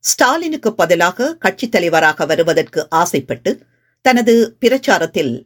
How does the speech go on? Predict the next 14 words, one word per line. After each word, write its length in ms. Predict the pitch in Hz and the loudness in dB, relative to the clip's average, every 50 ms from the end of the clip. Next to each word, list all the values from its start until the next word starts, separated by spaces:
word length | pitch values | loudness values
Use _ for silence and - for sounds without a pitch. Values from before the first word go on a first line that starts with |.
| _ _ | _ _
அதை 240 | - 180 185 185 175 170 131 - - | -2 0 2 2 0 0 -2 -2 0
ஆர்வத்துடன் 640 | 180 202 240 269 233 247 233 - 180 170 185 160 139 | 2 2 2 0 -2 -4 -6 -6 -4 -2 -2 -2 -2
பயன்படுத்திய 680 | - 175 160 165 165 160 170 156 147 - - 160 160 156 151 123 127 - - _ _ - | -2 0 0 0 0 0 -2 -2 -2 -2 -2 0 0 2 2 0 -2 -6 -14 _ _ -6
லியோன் 420 | - 180 220 233 262 254 240 240 233 - _ _ | 0 4 6 6 6 4 2 -2 -4 -6 _ _
ட்ரொட்ஸ்கியிலிருந்து 960 | - - 220 214 - - - 233 170 151 143 147 143 147 151 160 120 165 147 117 - - _ _ _ _ _ - | -4 -2 -2 -2 -2 -4 -6 -4 -2 -2 0 0 0 0 -2 -2 0 0 0 0 -2 -8 _ _ _ _ _ -2
இந்த 160 | 190 190 185 175 - - | 0 2 2 2 0 -2
கதையாடல் 600 | - - 185 180 190 190 170 143 131 151 202 - - | -4 -2 2 4 4 4 4 2 0 -2 -4 -6 -6
உருவாகிறது. 600 | - 165 156 120 123 127 - - - 117 113 - - _ _ _ _ _ _ _ _ _ _ _ _ _ _ _ _ - - - - - - _ - | -4 -2 -2 -2 -2 -4 -8 -8 -10 -10 -10 -10 -16 _ _ _ _ _ _ _ _ _ _ _ _ _ _ _ _ -20 -20 -20 -20 -20 -10 _ 0
இதில் 360 | 240 254 226 262 277 285 170 139 143 - - _ _ _ - | 2 4 4 4 2 2 2 0 -2 -4 -8 _ _ _ -2
லெனினின் 500 | 185 196 226 247 262 285 269 269 214 165 | 2 2 2 4 4 2 2 2 0 0
மனைவி 380 | 165 170 170 180 180 185 214 269 311 - - _ _ - 170 170 | 0 0 0 0 0 0 -2 -4 -4 -8 -14 _ _ -10 -8 -4
நடேஷ்டா 680 | 175 185 196 185 240 247 277 - - - - 247 240 254 269 269 - _ _ | -2 -2 -2 2 2 0 0 0 -4 -4 -2 0 0 0 -2 -4 -6 _ _
கான்ஸ்டான்டினோவ்னா 1120 | - 202 196 220 226 - - - 208 180 180 175 - 175 165 170 170 165 139 156 175 165 165 160 156 - - 175 | 0 0 2 2 2 0 0 -2 -2 -2 -2 -4 -4 -4 0 2 2 2 2 0 -2 0 0 0 -2 -4 -6 -10
குரூப்ஸ்காயாவுக்கு 1040 | 156 160 208 220 226 - - - - 165 160 156 151 151 147 151 - - - 156 | -4 2 2 0 0 0 -8 -2 0 2 2 2 2 0 -2 -4 -6 -2 0 0